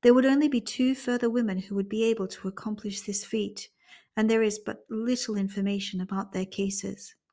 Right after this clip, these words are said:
What little I have been able to piece together of their miserable marriages and their quests for freedom from those marriages, I will turn to next time in the story of divorce. Thank you for listening. My name is Deborah Sidaway,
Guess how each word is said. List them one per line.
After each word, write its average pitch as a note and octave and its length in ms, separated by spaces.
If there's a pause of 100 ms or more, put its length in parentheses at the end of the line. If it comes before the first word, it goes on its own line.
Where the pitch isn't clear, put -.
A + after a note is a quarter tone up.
(600)
What B3 180
little C4+ 200
I C#4 80
have C4+ 280
been A3 140
able G#3 220
to B3 100
piece A3+ 300
together G#3 440
of F3+ 140
their F#3+ 140
miserable G#3+ 640
marriages G3 680 (380)
and G#3+ 160
their G#3 100
quests G#3 640
for - 180
freedom G#3+ 400
from A3 240
those G#3 200
marriages, G3+ 600 (540)
I G#3+ 80
will G#3+ 120
turn A3+ 300
to A#3 180
next A#3+ 320
time F#3 340 (180)
in G3 140
the F#3 80
story F#3+ 420
of G3 100
divorce. G3 580 (520)
Thank A#3 220
you C4 60
for B3+ 120
listening. G3 500 (580)
My G#3+ 120
name B3 220
is C#4+ 80
Deborah C4+ 280
Sidaway, G3+ 560